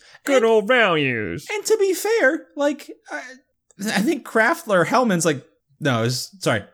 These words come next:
Speaker 2: Heinz, like, three weeks ago, introduced mayo ketchup, which is its own sort of horrible concoction. But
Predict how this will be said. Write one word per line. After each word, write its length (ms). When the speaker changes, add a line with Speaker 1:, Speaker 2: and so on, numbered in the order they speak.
Speaker 2:
Heinz, 680
like, 300
three 380
weeks 280
ago, 440
introduced 640
mayo 300
ketchup, 540
which 240
is 320
its 180
own 220
sort 260
of 120
horrible 340
concoction. 640
But 260